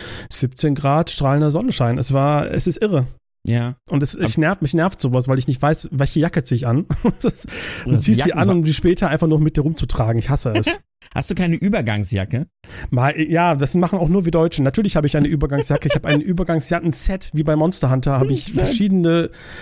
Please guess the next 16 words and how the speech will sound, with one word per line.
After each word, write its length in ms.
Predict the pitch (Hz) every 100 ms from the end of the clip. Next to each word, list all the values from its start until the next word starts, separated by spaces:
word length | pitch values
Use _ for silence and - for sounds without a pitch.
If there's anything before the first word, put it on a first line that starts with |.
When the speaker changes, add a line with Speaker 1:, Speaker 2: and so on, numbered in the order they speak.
| -
Speaker 1:
verschiedene 440 | - 151 - 185 165
Jackenarten, 920 | 151 160 - 135 143 127 127 156 180
aber, 1160 | - 139 135 143 139 135 135 139 139 135 135 139
äh, 40 | -
es 180 | 147 170
nervt 240 | 175 -
mich 140 | 160
trotzdem, 460 | - 175 202 - 143
weil 120 | 143
ich 120 | 143 -
immer 260 | 196 180
gefühlt 280 | 156 - 170
die 60 | 156
falsche 360 | - 160 -
Entscheidung 380 | 151 - 165 139
treffe. 320 | 123 127 147